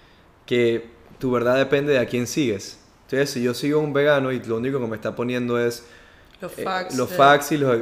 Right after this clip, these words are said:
Speaker 1: y los research de los, de que por qué la dieta vegana es la, lo mejor.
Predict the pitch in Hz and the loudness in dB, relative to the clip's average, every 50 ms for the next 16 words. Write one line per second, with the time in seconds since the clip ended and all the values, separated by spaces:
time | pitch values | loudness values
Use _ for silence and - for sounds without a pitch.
0 | - - 135 113 113 117 107 104 123 151 143 - - 139 139 139 - - 120 117 | -2 -6 -6 -4 -2 -2 -2 0 -2 -2 0 2 2 2 2 2 -2 -10 -6 -4
1 | 113 113 110 107 104 101 - - - - - 113 113 107 113 104 - 110 107 101 | -2 -2 -2 -4 -4 -8 -12 -18 -20 -16 -12 -10 -8 -4 -4 -4 -4 -4 -4 -2
2 | 123 120 123 131 131 127 131 120 113 117 120 117 120 135 123 113 110 110 120 123 | 0 0 2 2 0 2 2 2 2 2 0 0 0 0 0 0 -2 -2 -4 -4
3 | 123 120 110 82 113 113 107 110 110 127 123 120 131 | -4 -4 -6 -4 -6 -6 -6 -4 -2 -2 -2 -4 -4